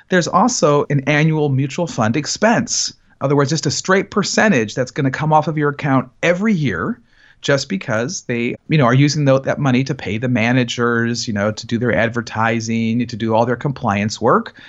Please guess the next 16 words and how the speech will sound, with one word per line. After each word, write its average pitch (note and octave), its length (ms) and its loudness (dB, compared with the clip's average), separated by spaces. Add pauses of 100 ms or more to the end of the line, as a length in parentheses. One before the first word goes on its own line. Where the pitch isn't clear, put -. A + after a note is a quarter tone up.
(380)
And F3 400 2 (100)
you G3 100 2
wanna A#3+ 140 4
keep G3 340 -2
that F#3+ 240 2
amount C3 360 2
as A#2+ 160 -6
low A#2 240 0
as - 180 -6
possible G2 560 -8
as - 160 -12
well. G2+ 320 0 (240)
Some G#3+ 260 4
of A3 60 6
these F#3+ 160 4
accounts C3+ 800 -4